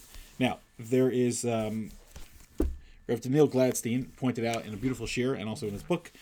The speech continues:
on Tu B'Shvat, of, of beau-, th-, these Ha'aras right now. So there's Rav Shmuel Engel,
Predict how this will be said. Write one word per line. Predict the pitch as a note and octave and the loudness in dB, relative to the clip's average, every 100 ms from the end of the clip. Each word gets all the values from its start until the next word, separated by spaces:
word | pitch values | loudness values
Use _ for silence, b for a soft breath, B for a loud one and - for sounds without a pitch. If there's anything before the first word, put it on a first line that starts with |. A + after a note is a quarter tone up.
| B B | B B
on | C3+ C3+ | -2 0
Tu | C3+ | 0
B'Shvat, | B2 B2 A2+ - | -2 0 0 0
of, | A2+ G#2+ | -8 -10
of | - A2 | -10 -4
beau-, | C3 B2 | -4 -4
th-, | A#2+ G2+ | -10 -2
these | C3 B2 | 2 2
Ha'aras | A#2 F#2+ G2 | 0 -8 -6
right | G#2 | -6
now. | F#2 - - B B | -8 -10 -14 B B
So | - A#2 | -6 -2
there's | B2 - | -2 -2
Rav | B2 | -6
Shmuel | - D#3+ D#3 - | -2 0 0 0
Engel, | A2+ C3 | -2 -2